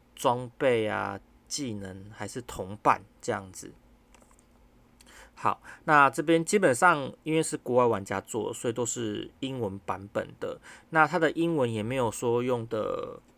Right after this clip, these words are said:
很难，它基本上我都看得懂了。我的英文程度大概只有国中吧，我，我自认为啊，对。那这边也有一些错误的一些评，就是资讯啊，还有伤害的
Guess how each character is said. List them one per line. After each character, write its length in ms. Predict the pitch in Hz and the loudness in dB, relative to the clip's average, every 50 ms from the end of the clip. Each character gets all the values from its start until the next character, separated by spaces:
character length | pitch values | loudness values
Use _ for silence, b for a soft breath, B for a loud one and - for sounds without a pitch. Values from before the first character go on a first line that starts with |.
| _ _ _ | _ _ _
很 340 | - - 120 98 92 95 | -4 -2 -2 -2 -2 0
难， 400 | 101 92 85 82 87 98 104 110 117 - | 0 2 2 2 -2 -6 -12 -16 -16 -8
它 120 | - 135 | -8 -8
基 140 | 120 143 143 | -4 -2 -2
本 120 | 131 110 | -2 -2
上 280 | 101 - 131 117 110 104 | 0 0 0 0 0 -2
我 100 | 101 92 | -6 0
都 200 | - 127 123 123 | 2 2 2 2
看 280 | - - - 180 147 | 2 -2 -2 -2 -2
得 80 | 120 110 - _ _ | -2 -6 -8 _ _
懂 160 | - 101 - - - | -4 -4 -4 -6 -10
了。 240 | - - - - - | -10 -10 -10 -12 -10
我 160 | - 117 113 | -6 -4 -4
的 200 | 110 120 120 117 | -2 -2 -2 -2
英 120 | - 156 | 0 -2
文 140 | 156 143 135 | -2 -2 -4
程 220 | 123 - 135 123 120 | -6 -8 -10 -6 -4
度 120 | 151 147 | -4 -4
大 140 | 147 151 143 | -2 -2 -2
概 140 | 135 135 123 | -2 -2 -2
只 100 | - 131 | -2 -4
有 80 | 117 | -6
国 220 | - - - 98 - | -6 -6 -8 -10 -8
中 260 | - - 101 104 104 | -6 -8 -8 -6 -6
吧， 180 | 107 104 104 - - | -8 -8 -8 -10 -6
我， 180 | 92 107 - - | -6 -6 -6 -4
我 120 | 117 110 - - | -6 -8 -8 -8
自 240 | - - 135 120 | -10 -8 -6 -4
认 240 | 120 131 151 107 104 | -4 -4 -4 -6 -8
为 140 | - - - | -10 -10 -12
啊， 180 | - - 147 147 B B B B B B B B B B B _ | -12 -14 -18 -20 B B B B B B B B B B B _
对。 180 | _ - - - B B B B B B B _ | _ -8 -8 -8 B B B B B B B _
那 300 | - 123 123 120 117 117 | -4 0 2 4 2 2
这 120 | 107 123 127 | 2 0 0
边 160 | 131 127 123 | 0 0 0
也 40 | 123 | 2
有 160 | 123 113 110 | 2 2 0
一 60 | 110 | 0
些 320 | 113 - 120 117 117 113 113 | 0 0 2 2 2 2 0
错 340 | - - - - - 123 | -2 -10 -10 -6 -2 -2
误 300 | 120 113 117 117 117 110 | 0 0 0 0 0 -2
的 260 | 107 - 110 104 107 110 | -2 -2 -4 -4 -4 -4
一 120 | 113 113 | -4 -6
些 420 | 107 - 113 110 110 107 107 101 95 B B B B - _ _ _ _ _ _ _ _ _ _ _ b b b b _ | -4 -4 -2 -2 0 -2 -2 -4 -6 B B B B -20 _ _ _ _ _ _ _ _ _ _ _ b b b b _
评， 240 | _ - - - 113 - - | _ -6 -4 -4 -4 -8 -12
就 100 | - 131 | -12 -10
是 200 | 117 123 123 117 | -8 -6 -8 -8
资 280 | 117 - - 117 113 113 | -8 -12 -10 -8 -8 -8
讯 300 | 110 - 131 117 107 104 | -8 -8 -8 -8 -8 -8
啊， 80 | 101 | -10
还 100 | 95 104 | -6 -4
有 140 | 110 107 101 | -4 -4 -4
伤 320 | 92 - - 135 123 127 123 | -6 -4 -2 0 0 0 0
害 180 | 135 135 120 | 0 0 -2
的 400 | 113 - 113 104 98 98 101 - | 0 -2 -4 -4 -4 -4 -6 -10